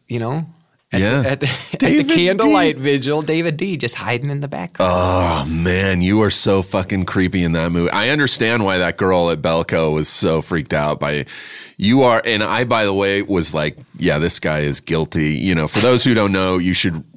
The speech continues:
Speaker 2: rent the movie and maybe pause this because there'll probably be some spoilers, but I thought for sure you kidnapped those kids. Like,
Speaker 1: Yeah.
Speaker 2: what is so f-, he's such a fucked up character.
Speaker 1: Yeah, he's great. He's such a great character. And when I got,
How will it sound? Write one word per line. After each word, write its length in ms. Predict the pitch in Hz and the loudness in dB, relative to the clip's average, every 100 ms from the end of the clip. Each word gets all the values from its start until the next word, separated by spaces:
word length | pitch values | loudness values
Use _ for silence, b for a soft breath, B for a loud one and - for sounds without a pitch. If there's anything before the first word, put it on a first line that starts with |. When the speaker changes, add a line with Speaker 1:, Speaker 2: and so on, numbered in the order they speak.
| - | -4
Speaker 2:
rent 220 | 95 85 | 0 0
the 80 | 87 | 0
movie 400 | 85 85 82 82 | 2 2 0 0
and 240 | 80 82 - B B - | -2 -4 -6 B B -4
maybe 400 | 90 92 92 90 | 0 2 2 0
pause 480 | - 87 85 82 - | 0 0 2 0 0
this 520 | 80 76 - - - - - | -2 -2 -4 -6 -10 -12 -8
because 420 | 76 78 73 73 | -4 -2 -2 -2
there'll 280 | 78 76 - - | -2 -2 -6 -6
probably 300 | 90 80 80 | -2 0 0
be 120 | 76 | 0
some 160 | 78 76 | -2 -4
spoilers, 520 | - - 90 78 71 | -6 0 0 0 -2
but 200 | - 71 B B B B | -2 -4 B B B B
I 60 | - | -4
thought 240 | - 82 | 0 -2
for 120 | - 78 | -2 -6
sure 220 | - 85 | -4 -4
you 160 | 80 78 | -2 -4
kidnapped 420 | - 73 73 73 | -4 -2 -4 -4
those 240 | 85 78 | -4 -4
kids. 540 | - 90 78 78 78 - - _ _ _ _ - | -4 -2 0 0 -4 -10 -14 _ _ _ _ -6
Like, 340 | 78 78 - - | -4 -4 -8 -18
Speaker 1:
Yeah. 60 | _ _ _ _ - | _ _ _ _ -20
Speaker 2:
what 440 | 104 104 123 160 143 | -14 -4 0 0 0
is 140 | 98 | -2
so 340 | - - 139 139 | -2 -4 -2 -2
f-, 300 | - - - | -6 -16 -14
he's 220 | 113 120 117 | -8 -6 -4
such 400 | - - 147 - | -4 -2 0 0
a 40 | |
fucked 360 | 120 - 120 - | -2 -4 -4 -2
up 180 | 117 - | -2 -2
character. 560 | - 113 127 - - - | -2 0 -2 -4 -6 -4
Speaker 1:
Yeah, 140 | 87 - | -6 -4
he's 180 | 107 117 | -4 -2
great. 280 | - 123 107 | 0 -2 0
He's 160 | 123 120 | -4 -2
such 200 | 151 143 | -4 -2
a 40 | |
great 180 | 143 135 | -2 -2
character. 320 | 123 113 117 | 0 0 0
And 80 | 113 | -2
when 100 | 113 | 0
I 80 | 113 | -2
got, 320 | 123 123 - | 0 -2 -2